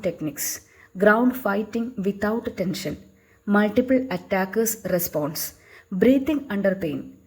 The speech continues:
സൈക്കോളജിക്കൽ എൻഡ്യൂറൻസ്. ഉയർന്ന തലങ്ങളിൽ സിസ്റ്റമ പരിശീലനം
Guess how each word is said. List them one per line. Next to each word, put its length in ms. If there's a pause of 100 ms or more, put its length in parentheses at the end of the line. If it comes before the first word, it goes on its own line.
(240)
സൈക്കോളജിക്കൽ 760 (160)
എൻഡ്യൂറൻസ്. 540 (1400)
ഉയർന്ന 400
തലങ്ങളിൽ 580
സിസ്റ്റമ 560
പരിശീലനം 680